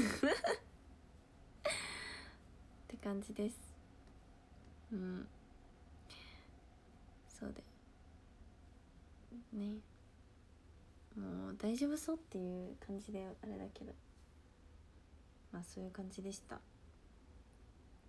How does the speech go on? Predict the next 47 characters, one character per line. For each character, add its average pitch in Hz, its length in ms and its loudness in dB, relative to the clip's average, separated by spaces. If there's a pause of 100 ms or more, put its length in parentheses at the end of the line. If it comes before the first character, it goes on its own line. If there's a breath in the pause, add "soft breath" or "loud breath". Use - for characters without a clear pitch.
(280)
ね、 196 100 8
終 190 100 8
わ 226 100 12
り 285 120 12
方 330 240 12
が 302 80 12
大 254 240 12
丈 302 120 12
夫 220 100 10
っ 208 40 10
て 196 200 4
い 185 160 8
う 180 60 4
事 190 180 6
案 190 120 8
に 185 120 6
な 190 80 8
っ 196 40 4
て - 140 -4
き - 100 -6
た。 - 140 -8 (340 loud breath)
け 269 120 10
ど、 320 180 12
で 254 80 12
も、 233 220 12 (320 loud breath)
今 - 100 2
年 339 160 12
中 440 120 10 (300)
に 427 60 12
ね、 427 320 12
な 320 100 10
ん 311 40 6
か 262 160 8
旅 240 260 10
で 233 80 10
き 240 100 2
た 214 120 6
ら 220 80 10
い 220 80 10
い - 20 8
な 269 160 12
っ 302 40 8
て - 260 2
思 - 160 4
い - 40 2
ま 208 200 2
す。 - 60 -4